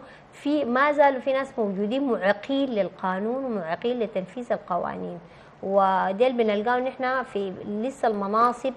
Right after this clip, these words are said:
السيادية فيها، آه، ما زالت، آه، من العهد أو النظام السابق. الناس اللي طالت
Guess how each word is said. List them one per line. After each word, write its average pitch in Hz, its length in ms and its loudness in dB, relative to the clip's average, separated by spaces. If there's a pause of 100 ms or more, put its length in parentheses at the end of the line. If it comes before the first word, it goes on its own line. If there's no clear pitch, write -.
(440)
السيادية 214 920 2
فيها، 247 600 0 (400)
آه، 196 320 4
ما 214 260 2
زالت، 226 460 2
آه، 190 220 2
من 185 200 -4
العهد 190 460 0
أو 208 240 2
النظام 202 460 2
السابق. 214 560 0
الناس 196 580 -2
اللي 170 220 -2 (180)
طالت 214 360 4